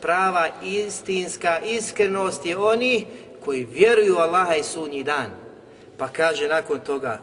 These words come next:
„U meleke, u vjerovjesnike, izdvajaju od svog dobra, svog imetka za svakog siromaha,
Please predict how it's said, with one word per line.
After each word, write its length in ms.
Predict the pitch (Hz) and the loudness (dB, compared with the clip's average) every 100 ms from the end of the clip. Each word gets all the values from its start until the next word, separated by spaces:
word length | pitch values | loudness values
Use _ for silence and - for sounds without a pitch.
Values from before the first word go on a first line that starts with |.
| 127 | -12
„U 40 | |
meleke, 580 | 117 127 185 214 - 160 - - - - - - - - | -8 -2 2 2 2 -2 -4 -10 -16 -18 -18 -18 -18 -4
u 100 | 143 | -2
vjerovjesnike, 1300 | 139 170 165 165 196 233 226 208 - 190 151 - 110 - - - - - | 0 2 2 2 4 6 6 2 -2 -2 -4 -6 -8 -10 -18 -18 -20 -12
izdvajaju 1080 | 170 156 - 185 214 233 240 240 226 220 214 | -8 -8 -2 2 4 4 4 4 6 6 8
od 180 | 214 202 | 6 4
svog 680 | - 202 226 240 233 220 - - | -2 4 6 8 6 4 0 2
dobra, 580 | 214 240 226 214 156 107 - - - - - | 4 6 4 4 2 -2 -10 -16 -18 -20 -18
svog 440 | - 196 220 208 | -2 6 6 6
imetka 760 | 202 208 226 240 247 240 220 175 | 4 4 6 6 4 2 2 4
za 120 | 165 | 2
svakog 720 | - - 240 240 - 220 196 | 0 2 2 2 4 4 4
siromaha, 920 | - 202 196 190 202 220 226 208 190 | -2 -2 0 2 4 2 2 0 0